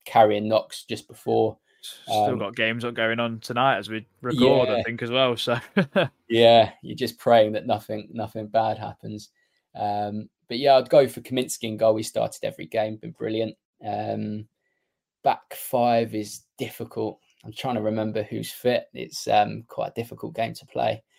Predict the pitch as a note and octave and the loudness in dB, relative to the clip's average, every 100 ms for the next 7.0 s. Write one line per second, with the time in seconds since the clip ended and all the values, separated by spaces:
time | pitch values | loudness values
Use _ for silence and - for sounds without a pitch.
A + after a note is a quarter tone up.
0 | _ _ _ - G#2 G#2+ A2 A2 - _ | _ _ _ -4 -2 0 0 -2 -6 _
1 | _ - B2+ A2+ D3+ C3+ C3 A#2+ A#2+ A#2+ | _ 2 2 4 6 8 6 2 2 4
2 | A#2 A2+ G#2+ - - - _ _ _ _ | 4 2 0 -14 -20 -20 _ _ _ _
3 | _ _ _ _ _ _ _ _ _ _ | _ _ _ _ _ _ _ _ _ _
4 | _ - _ _ _ - A#2 - A#2 C#3 | _ -20 _ _ _ -8 -8 -10 0 6
5 | B2+ B2 A#2+ A#2 A2+ B2+ A#2 B2 A#2 A#2 | 6 8 6 4 0 -4 -4 -2 0 -2
6 | A#2 A#2 A2 - A#2+ - A#2+ A#2 A#2+ | -2 -8 -12 -12 -10 -4 0 0 0